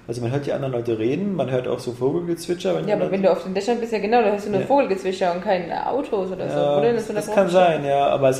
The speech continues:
Speaker 1: jetzt nicht so, dass ich sage so, „Boah, leck mich am Arsch, ist das scheiße hier, keine Hintergrundgeräusche.“
Speaker 2: <laughs>
Speaker 1: Also so krass fällt's nicht auf. Ähm, aber es sind halt sehr, sehr, sehr coole,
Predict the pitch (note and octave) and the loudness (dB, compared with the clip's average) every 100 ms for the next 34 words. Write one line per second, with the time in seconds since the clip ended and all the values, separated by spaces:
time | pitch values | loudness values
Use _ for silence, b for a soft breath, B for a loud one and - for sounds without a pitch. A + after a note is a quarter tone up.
0 | - D3 D#3 C3+ C3+ C3 C#3 C3+ C3+ B | -2 -4 0 2 6 6 6 0 -2 B
1 | B - F3+ F3+ D#3 D#3+ E3+ E3 D#3+ D3 | B 0 6 8 8 8 6 2 -2 0
2 | C#3 C#3+ C#3+ C#3+ C3+ D3 C#3+ C#3+ C3 B2+ | 2 2 0 -4 0 2 2 2 0 2
3 | C#3 D3 E3+ D#3+ C#3 C#3 B2 C3 C3 B2 | 2 2 2 4 4 6 6 6 2 0
4 | D3 - F3+ F3+ E3+ E3+ C#3 A2+ A2 - | -4 -4 -2 -2 -2 -4 0 2 0 -4
5 | B B B - B2 A#2 A#2 A#2 - - | B B B -10 -2 -2 -2 -6 -10 -20
6 | - - - D#3+ A3 G3 D#3 E3+ E3 D#3+ | -20 -6 -2 4 6 6 4 4 4 6
7 | D#3 C#3 D#3+ D#3 F#3+ F#3 F3 | 4 4 0 0 2 2 0